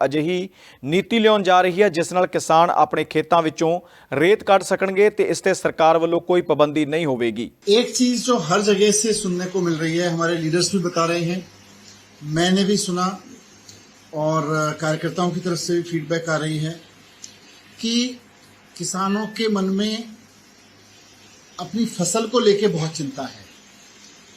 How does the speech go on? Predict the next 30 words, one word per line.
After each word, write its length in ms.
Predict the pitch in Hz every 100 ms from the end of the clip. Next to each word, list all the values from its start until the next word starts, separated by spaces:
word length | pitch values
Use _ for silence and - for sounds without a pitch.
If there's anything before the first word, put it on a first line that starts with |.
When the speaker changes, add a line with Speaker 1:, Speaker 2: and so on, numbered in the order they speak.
| - 131
Speaker 2:
बाढ़ 240 | 156 190
के 180 | 190 226
कारण 360 | 214 208 208 220
जो 240 | 170 214
फसल 400 | 202 175 - 208
अभी 320 | 226 165 196
डूबी, 480 | 170 175 175 202 139 - - - - - - -
वो 100 | 180
तो 160 | 185 214
डूबी 420 | 175 196 240 233
है, 180 | 180 196
वो 120 | 196
तो 120 | 202
नुकसान 340 | 196 - 196 190
सारा 240 | 180 185
हो 140 | 160
ही 100 | 190
गया, 300 | 190 156 175 - _ _ - - - _ -
लेकिन 240 | 175 208 226
उनकी 240 | 214 247
चिंता 380 | 247 208 208 208
है 320 | 190 208 247 254 - _ _ -
और 60 | 156
पुराना 280 | 175 190 208
एक्सपीरियंस 460 | 190 - 190 208 180
भी 140 | 190
है 80 | 185
इसको 240 | - 185
लेके 320 | 160 160 202
कि 360 | 208 240 233